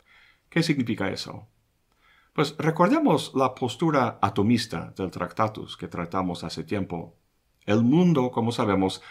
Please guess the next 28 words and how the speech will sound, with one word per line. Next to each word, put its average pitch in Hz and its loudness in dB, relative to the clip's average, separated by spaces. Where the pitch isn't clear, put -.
es 139 0
la 139 4
totalidad 110 0
de 110 0
los 120 0
hechos, - -4
y 131 0
esos 180 0
hechos 139 2
son 135 2
lo 120 2
que 123 -2
las 107 -2
proposiciones 90 -8
modelan. 90 0
Acabo 160 2
de 139 6
meterme 120 4
en 104 0
la 98 0
página 107 -2
de 95 0
un 101 0
noticiero 98 0
y 101 0
encontré 107 0
esta 107 -2
proposición. 85 -8